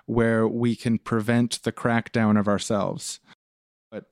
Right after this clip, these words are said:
I think a really crucial part of this revolution, this transition, this, this new world that we're going to co-create together is, uh, checking not just one's privilege, but checking one's contingency.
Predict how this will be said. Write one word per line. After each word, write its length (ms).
I 80
think 140
a 60
really 240
crucial 400
part 260
of 140
this 260
revolution, 720
this 160
transition, 760
this, 220
this 320
new 580
world 680
that 200
we're 180
going 340
to 220
co-create 720
together 560
is, 440
uh, 220
checking 440
not 200
just 280
one's 440
privilege, 800
but 300
checking 420
one's 260
contingency. 1000